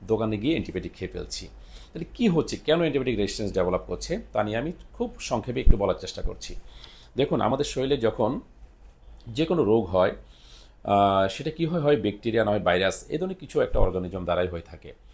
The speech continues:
এখন ধরুন যে আপনার শরীরে আপনার একটা উদাহরণ দিয়ে, যেমন জ্বর আসলো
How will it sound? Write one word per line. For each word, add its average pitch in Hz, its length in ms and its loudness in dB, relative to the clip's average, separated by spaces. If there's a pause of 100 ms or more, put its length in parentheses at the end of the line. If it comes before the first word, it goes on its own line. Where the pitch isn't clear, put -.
(240)
এখন 165 180 0
ধরুন 156 240 2
যে 156 100 4
আপনার 123 240 2
শরীরে 117 480 -2
আপনার - 580 -2 (300)
একটা - 180 -6
উদাহরণ 143 300 2
দিয়ে, 135 120 0
যেমন 120 120 -2
জ্বর 95 200 4
আসলো - 360 -2